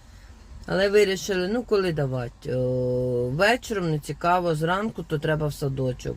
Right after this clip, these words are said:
Думали, думали. В общем, підняли його сьогодні в шість годин ранку. Та він уже майже й сам не спав, вже чекав, бідний. Е, подарували йому іграшку,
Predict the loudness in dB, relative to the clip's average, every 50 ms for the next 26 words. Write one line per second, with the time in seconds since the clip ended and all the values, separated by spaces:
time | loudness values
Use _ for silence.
0 | -8 -8 -6 -4 -2 0 2 2 2 2 4 2 2 2 2 2 2 2 0 0
1 | -2 -8 -16 -20 -20 -20 -20 -20 -20 -20 -18 -8 -4 -2 -2 -2 0 0 0 0
2 | 0 0 -2 0 2 4 4 4 4 2 0 -2 -4 -4 -4 -2 -4 -4 -6 -4
3 | -6 -4 0 0 2 2 2 2 2 4 2 2 2 0 -2 -4 -4 -4 -6 -6
4 | -6 -8 -14 -16 -16 -14 -12 -12 -10 -10 -10 -10 -12 -12 -14 -8 0 4 6 6
5 | 6 6 6 4 2 2 2 2 2 2 2 2 0 0 0 0 2 2 2 2
6 | 2 0 -2 -4 -4 -4 -2 -2 -4 -6 -6 -8 -8 -8 -4 -4 -2 -2 -2 -2
7 | -4 -4 -2 -2 -4 -4 -6 -8 -14 -16 -16 -14 -14 -16 -16 -14 -10 -6 -2 0
8 | 2 2 2 2 2 0 -2 -2 0 2 4 4 4 4 4 4 4 4 6 6
9 | 6 4 4 2 2 2 2 2 2 2 2 0 0 -2 -2 -2 0 2